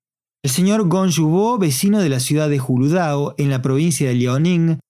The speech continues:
sigue detenido en régimen de incomunicación desde finales de enero de dos mil veintidós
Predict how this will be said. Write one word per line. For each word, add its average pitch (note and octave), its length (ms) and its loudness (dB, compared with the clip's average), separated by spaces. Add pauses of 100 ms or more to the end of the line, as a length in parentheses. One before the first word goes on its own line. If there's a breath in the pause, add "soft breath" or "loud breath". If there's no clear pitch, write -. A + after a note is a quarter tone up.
sigue B3 220 0
detenido F#3+ 680 0
en D3 180 0
régimen D#3 480 0
de C3 120 2
incomunicación C3+ 1000 0
desde C3 220 0
finales D#3 460 0
de C3 160 0
enero D#3+ 220 0
de C#3+ 60 0
dos B2 120 -2
mil D#3 160 0
veintidós C#3 680 0